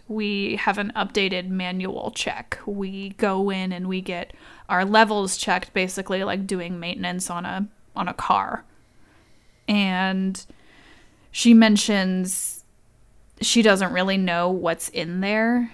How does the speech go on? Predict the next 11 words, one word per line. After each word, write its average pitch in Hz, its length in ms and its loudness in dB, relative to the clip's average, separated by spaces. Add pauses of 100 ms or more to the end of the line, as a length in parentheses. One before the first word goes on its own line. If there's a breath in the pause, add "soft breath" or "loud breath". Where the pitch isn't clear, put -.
(120)
And 202 180 0
she 180 600 -2
talks - 380 2
about 196 340 4
how 180 520 -2 (2000)
at 220 140 2
the 214 160 6
end 190 220 0
of 196 120 -2
the 185 140 2
day, 170 600 -2